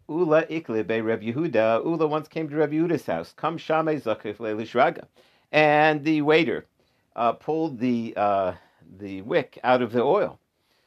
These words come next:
So, um, Esvei, Reb Yehuda, and Reb,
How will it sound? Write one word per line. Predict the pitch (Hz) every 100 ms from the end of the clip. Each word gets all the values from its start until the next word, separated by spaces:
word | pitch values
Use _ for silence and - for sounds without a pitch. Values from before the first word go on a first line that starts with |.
| _ _ _ _
So, | 120 117 110 -
um, | 107 104 95 95 90 85 _ _ _ -
Esvei, | 127 170 - 117 113 107
Reb | 107
Yehuda, | 107 123 131 117 95
and | 104
Reb, | 104 92